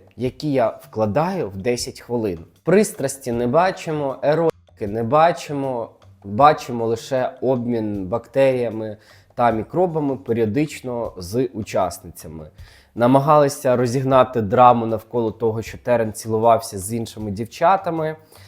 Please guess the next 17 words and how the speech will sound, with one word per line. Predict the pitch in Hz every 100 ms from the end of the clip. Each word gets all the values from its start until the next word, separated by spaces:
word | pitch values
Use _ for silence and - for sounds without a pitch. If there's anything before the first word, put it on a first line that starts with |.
| _ _
Інна | 131 147 127 117
вигребла | 104 131 127 120 110
хейту | 113 123 117 -
найбільше | 104 104 101 202 208 160
від | 147 139
учасниць. | - 131 120 113 101 -
Чому, | - 120 131
не | 123
зрозуміло, | 107 110 101 127 180 175
тому | 151 110 107
що | - -
цілувалася | 113 107 107 98 92 -
не | 98
тільки | 92 190 190 165
вона | 156 143
з | 135 123
ним. | 123